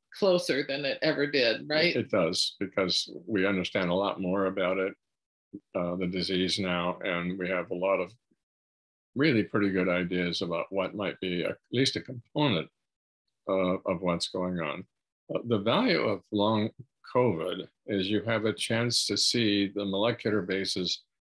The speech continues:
Speaker 2: of what happens at the very, very beginning. And that's ma-, that's missing in M H F S.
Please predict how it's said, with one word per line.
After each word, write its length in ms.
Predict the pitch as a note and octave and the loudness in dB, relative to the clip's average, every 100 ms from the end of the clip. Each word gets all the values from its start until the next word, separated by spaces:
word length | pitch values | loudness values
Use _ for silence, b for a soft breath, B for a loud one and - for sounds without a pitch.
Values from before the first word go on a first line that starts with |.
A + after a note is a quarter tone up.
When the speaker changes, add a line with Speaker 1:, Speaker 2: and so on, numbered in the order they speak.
| _ G2+ | _ -6
Speaker 2:
of 120 | F#2+ | -2
what 220 | A2 G#2 | 0 0
happens 580 | G2+ F#2+ - F#2 F#2+ - - | 0 -2 0 -2 0 -4 -4
at 140 | F#2 F#2+ | -6 -4
the 80 | |
very, 320 | F2 G2 G2+ F2+ | -4 -2 -2 -2
very 260 | F#2 F#2 | -2 -4
beginning. 500 | F2+ F2+ F2 G1+ - _ _ _ _ _ - | -6 -8 -8 -10 -14 _ _ _ _ _ -4
And 140 | A2 A#2 | -2 0
that's 280 | F#3 - | -2 -4
ma-, 240 | G2 G#2+ B2 - | -2 0 0 -2
that's 460 | A#2+ - C#3+ - - | -4 0 0 0 -2
missing 460 | G2+ B2 - F2 | 0 0 0 -2
in 140 | F2 F2+ | -2 -2
M 140 | F2+ | -2
H 200 | F2+ - | -4 -4
F 200 | F2+ F#2 | -4 -4
S. 360 | F2+ F2+ - | -4 -2 -4